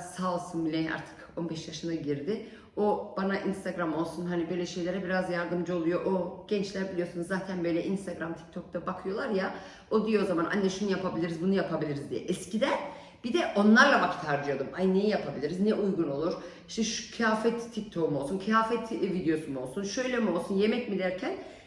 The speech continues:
sadece işte böyle tarif şu bu gibi şeyleri ben, e, kendim hani buluyorum. Miley şimdi on beş yaşına girdi ya arkadaşlar.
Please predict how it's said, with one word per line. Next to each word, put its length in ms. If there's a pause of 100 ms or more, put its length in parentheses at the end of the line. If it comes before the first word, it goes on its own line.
(100)
sadece 360
işte 220
böyle 260
tarif 300
şu 200
bu 40
gibi 200
şeyleri 440
ben, 140
e, 480
kendim 360
hani 260 (160)
buluyorum. 440 (1300)
Miley 240
şimdi 200
on 140
beş 140
yaşına 200
girdi 340
ya 380 (600)
arkadaşlar. 580